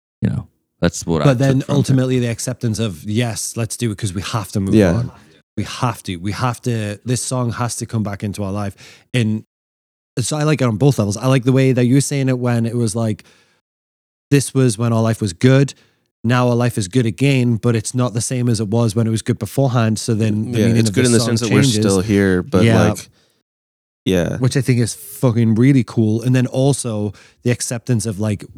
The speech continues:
Speaker 2: we have to boogie again. Like, we have to dance again. We have to laugh and love again.
Speaker 1: Mm-hmm.
Speaker 2: And we
Speaker 3: Mm-hmm.
Speaker 2: have to remember the past, and it has to be back in our lives, and we can't run away from it because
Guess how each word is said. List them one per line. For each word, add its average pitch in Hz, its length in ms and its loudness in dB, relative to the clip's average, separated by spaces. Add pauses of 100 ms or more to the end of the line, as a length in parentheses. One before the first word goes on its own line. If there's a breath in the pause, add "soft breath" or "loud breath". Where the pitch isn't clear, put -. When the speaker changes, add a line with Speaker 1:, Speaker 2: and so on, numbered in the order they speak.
Speaker 2:
we 107 220 2
have - 400 -6
to 113 80 -2
boogie 107 420 0
again. 92 340 -6
Like, 98 140 -6
we 110 80 -4
have 110 240 -2
to 110 80 -6
dance 117 300 -2
again. 95 180 -10
We 92 80 -10
have 120 240 -8
to 107 80 -6
laugh 110 280 -4
and 92 100 -8
love 104 220 -2
again. 90 260 -4
Speaker 1:
Mm-hmm. 90 140 4
Speaker 2:
And 92 200 4
we 107 60 -2
Speaker 3:
Mm-hmm. 110 140 -2
Speaker 2:
have 123 200 -2
to 123 100 2
remember 104 680 0 (680)
the 107 80 -2
past, 110 300 -2
and 120 160 -2
it 117 60 0
has 127 240 -2
to 117 60 -4
be 113 140 -2
back 110 280 -4
in 120 80 0
our 110 140 -2
lives, 110 260 -2
and 104 80 -4
we 107 80 -4
can't 113 300 -6
run 107 120 -4
away 110 200 -4
from 104 180 -8
it 90 80 -8
because 101 420 -6